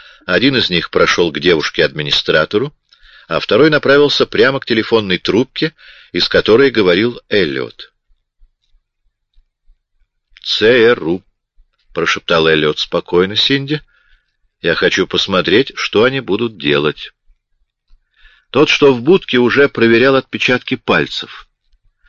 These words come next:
а второй теперь расспрашивал портье. «Ну, Синди, пора уходить». Эллиот незаметно поднялся. Холл отеля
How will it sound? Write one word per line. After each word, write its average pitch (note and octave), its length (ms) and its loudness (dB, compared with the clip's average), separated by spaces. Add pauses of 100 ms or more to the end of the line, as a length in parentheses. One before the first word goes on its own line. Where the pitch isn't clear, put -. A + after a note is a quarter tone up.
(100)
а D#2+ 100 -4
второй C3+ 380 2
теперь F2+ 420 -2 (320)
расспрашивал A#2+ 680 -2
портье. G2+ 500 -6 (960)
«Ну, G#2 180 -10
Синди, G#2 380 -4
пора D#2+ 320 0
уходить». A2 600 -6 (720)
Эллиот A2+ 440 2
незаметно F2 560 -4
поднялся. C#2 640 -6 (1200)
Холл G#2+ 420 0
отеля G#2 480 2